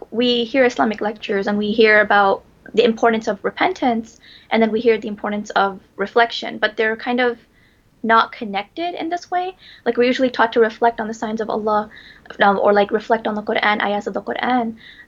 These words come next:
and then repentance is kind of, like, it's considered, like, a separate topic. But I found really interesting that in this section of repentance, he,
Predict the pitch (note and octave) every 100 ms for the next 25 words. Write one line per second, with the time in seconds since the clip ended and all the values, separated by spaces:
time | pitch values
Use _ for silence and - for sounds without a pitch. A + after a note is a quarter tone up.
0 | - A3 A3 A3 A3+ B3+ C4 B3+ A3+ -
1 | A3 G#3+ G#3+ - - _ - A3+ - A#3+
2 | A3+ A#3+ G#3+ G3+ G3+ - G#3 - F#3 -
3 | - F#3+ A#3+ D#4 D#4+ - - - A3 A3
4 | A#3 A#3 A#3 A3 A#3 C4+ - C4 G#3+ G3+
5 | - A#3 A3+ - - C#4 - - C#4 G3+
6 | B3 G3+ G3+ - G#3 G3+ G#3 G3+ - G#3